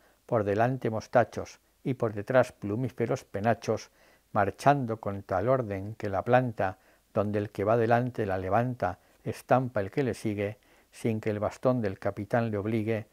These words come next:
y al son de las trompetas resonantes, las picas a los hombros los infantes, en quien la variedad y los colores formaban un jardín de varias flores, a la manera que el abril le pinta en cultivada quinta,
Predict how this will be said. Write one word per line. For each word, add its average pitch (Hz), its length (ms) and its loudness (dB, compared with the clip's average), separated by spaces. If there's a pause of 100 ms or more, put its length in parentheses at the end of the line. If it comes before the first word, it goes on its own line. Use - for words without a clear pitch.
(340)
y 123 60 4
al 110 120 6
son 156 300 6
de 113 120 0
las 104 200 -2
trompetas 101 720 2
resonantes, 117 760 -2 (360)
las - 200 -6
picas - 480 0
a 110 40 2
los 98 220 -2
hombros 123 380 2
los 90 180 -8
infantes, 139 720 0 (280)
en 123 140 -2
quien 107 320 -6
la 113 80 0
variedad 104 580 0
y 113 100 -2
los 110 200 -2
colores 117 500 2 (280)
formaban 113 560 0
un 123 100 -2
jardín 113 480 -4
de 104 120 -4
varias 92 320 -2
flores, 160 500 0 (320)
a 113 140 2
la 101 120 2
manera 110 380 2
que 107 160 -6
el 98 80 -4
abril 101 360 -2
le 113 160 -4
pinta 113 400 -4
en 101 120 -4
cultivada 98 580 -4
quinta, 135 520 2